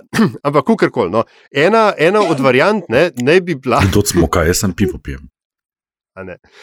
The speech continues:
Speaker 1: Ena od, od variant naj bi vendarle bila, da,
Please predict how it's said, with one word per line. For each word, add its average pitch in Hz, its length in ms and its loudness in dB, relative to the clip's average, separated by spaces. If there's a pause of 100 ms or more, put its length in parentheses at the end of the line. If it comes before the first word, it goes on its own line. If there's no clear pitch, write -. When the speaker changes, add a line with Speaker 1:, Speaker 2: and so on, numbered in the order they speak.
(240)
Speaker 1:
Ena 180 280 2
od, 196 160 0 (200)
od 135 220 -4
variant 131 400 0
naj 190 140 -2
bi 165 120 -6
vendarle 185 500 -2 (300)
bila, 127 520 -2
da, 147 280 -2